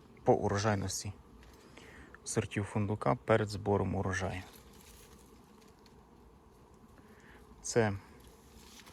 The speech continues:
перещеплений кущ дикої ліщини. Пішов йому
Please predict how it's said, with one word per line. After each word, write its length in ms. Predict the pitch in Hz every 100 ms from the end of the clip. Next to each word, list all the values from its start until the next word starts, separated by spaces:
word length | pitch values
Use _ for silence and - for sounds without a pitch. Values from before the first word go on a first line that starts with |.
| - - - - - -
перещеплений 680 | - 107 - 110 - 98 98
кущ 420 | - 101 98 - - - - - - - - - - - - - - - - - -
дикої 420 | 98 98 - 95
ліщини. 520 | 92 95 - 139 131 117 - - - - - - - - - - - - -
Пішов 320 | 104 120 113
йому 280 | 107 107